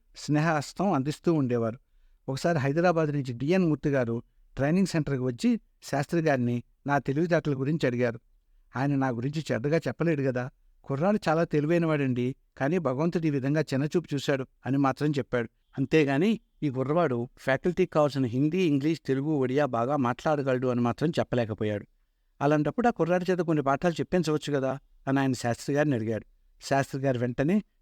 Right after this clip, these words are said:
హెడ్ ఆఫీస్ నుంచి అలాంటి ఉత్తరం ఒకటి పంపించండి సార్ అని ఆయన్ని అడిగాడు. ఆయన హైదరాబాద్ వెళ్ళాక నాకు క్లాసులు ఇవ్వడం గురించి ట్రైనింగ్ సెంటర్కి ఎలాంటి ఉత్తరం పంపించలేదు.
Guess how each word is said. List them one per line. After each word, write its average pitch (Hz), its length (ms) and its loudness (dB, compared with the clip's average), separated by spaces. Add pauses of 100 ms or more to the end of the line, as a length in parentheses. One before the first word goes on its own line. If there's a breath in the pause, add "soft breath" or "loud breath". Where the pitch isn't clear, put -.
హెడ్ 139 120 0
ఆఫీస్ 165 340 0
నుంచి 180 160 0
అలాంటి 143 260 0
ఉత్తరం 165 260 0
ఒకటి 165 180 -2
పంపించండి 139 540 -2
సార్ 120 220 -4 (320)
అని 165 140 0
ఆయన్ని 123 280 2
అడిగాడు. 101 340 -6 (600)
ఆయన 127 380 0 (160)
హైదరాబాద్ 160 480 0
వెళ్ళాక 127 520 -2 (300)
నాకు 143 260 -2
క్లాసులు 147 400 0
ఇవ్వడం 156 300 2
గురించి 135 340 -2
ట్రైనింగ్ 139 360 0
సెంటర్కి 147 360 -2
ఎలాంటి 151 340 0
ఉత్తరం 151 260 0
పంపించలేదు. 113 640 -4